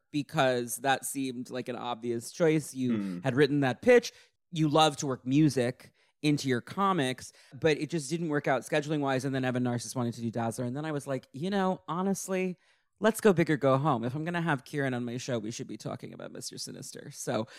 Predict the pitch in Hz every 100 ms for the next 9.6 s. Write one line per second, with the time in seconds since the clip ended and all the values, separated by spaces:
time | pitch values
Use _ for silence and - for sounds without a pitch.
0 | - 143 151 156 151 143 131 131 120 120
1 | 113 117 110 90 131 139 - 123 113 123
2 | 127 120 117 107 113 113 - - 104 -
3 | 113 107 - - _ _ 214 240 180 -
4 | 117 123 117 120 110 110 110 _ _ _
5 | _ - 233 226 220 226 196 156 170 170
6 | 156 143 - 131 - 175 - 180 151 156
7 | 147 139 143 139 135 135 131 123 127 143
8 | 139 131 139 139 135 131 - 139 139 117
9 | 120 131 139 131 - 135